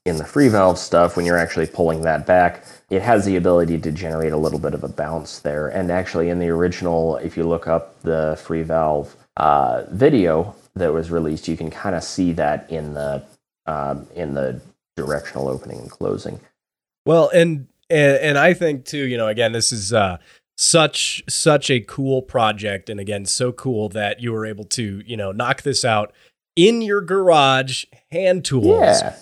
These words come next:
Speaker 2: make something that, you know, only previously the multi-million dollar company, the supercar maker Koenigsegg did. Again, I think that's,
Speaker 1: Yeah.
Speaker 2: there's something really cool to that. That takes a lot of skill and also a lot of design and engineering. So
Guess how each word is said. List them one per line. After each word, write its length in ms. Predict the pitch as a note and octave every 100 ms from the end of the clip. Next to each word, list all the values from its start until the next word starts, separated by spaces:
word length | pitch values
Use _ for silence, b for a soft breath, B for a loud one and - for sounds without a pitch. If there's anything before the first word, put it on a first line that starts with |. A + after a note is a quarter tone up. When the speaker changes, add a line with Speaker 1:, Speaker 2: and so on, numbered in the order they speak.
| -
Speaker 2:
make 260 | C3+ G#3 -
something 560 | F#3+ F3 - D#3+ D#3
that, 380 | C#3 B2+ C3 -
you 240 | _ D3 D#3
know, 260 | C3+ C3+ -
only 340 | D#3 F#3+ F3+
previously 720 | E3 D#3+ F3+ E3 C#3 C3+ B2+
the 360 | A#2 B2 B2 C3+
multi-million 800 | C#3 D3 D3+ D#3 D3 C#3+ C#3 C3+
dollar 300 | B2+ B2 B2
company, 500 | A#2+ A#2+ G#2+ B2 A#2
the 60 | A#2+
supercar 580 | - B2+ B2+ - A#2 A2+
maker 260 | A2+ B2
Koenigsegg 640 | - C#3+ G#3 D3+ G2+ G2
did. 180 | F2+ E2
Again, 240 | G2 A2+ G#2
I 80 |
think 240 | A2 C3 G#2+
that's, 280 | A#2 - -
Speaker 1:
Yeah. 280 | D3+ - A2+ -
Speaker 2:
there's 180 | C3 -
something 360 | C#3+ C3+ A#2+
really 200 | C3 C#3
cool 280 | C3+ C3 B2+
to 100 | C#3
that. 300 | A#2+ B2+ B2
That 160 | A2+ -
takes 240 | C3 -
a 40 |
lot 360 | A2+ G#2+ A2 C3
of 120 | A#2+
skill 460 | - C#3 B2 D3 D3+
and 80 | A#2+
also 260 | A#2+ B2+
a 20 |
lot 200 | A2+ A2+
of 100 | A2+
design 540 | G2+ G#2+ G#2+ G#2 A#2 A#2
and 100 | G#2
engineering. 920 | A2+ A#2+ A2+ G#2 G2+ C3+ B2+ G#2+ G#2
So 380 | - C3+ A#2